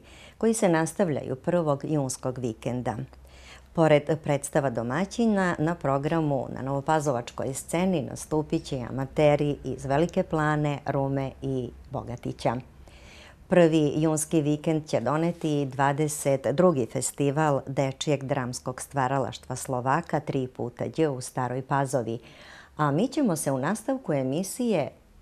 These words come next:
posvetiti njegovom veličanstvu, glumcu. Pozorište je jedna velika svečana dvorana,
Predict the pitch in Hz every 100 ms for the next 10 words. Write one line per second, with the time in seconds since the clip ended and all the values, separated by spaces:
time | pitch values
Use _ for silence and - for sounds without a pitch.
0 | - 123 - 147 170 220 220 180 143 -
1 | - 160 208 247 208 160 131 127 127 -
2 | 139 165 - 170 151 135 - - - -
3 | _ 156 147 127 120 - - _ _ -
4 | - _ _ - - - - 160 190 233
5 | 214 175 - 156 139 135 151 156 143 135
6 | 139 151 170 143 123 131 131 131 143 120
7 | 117 127 127 123 120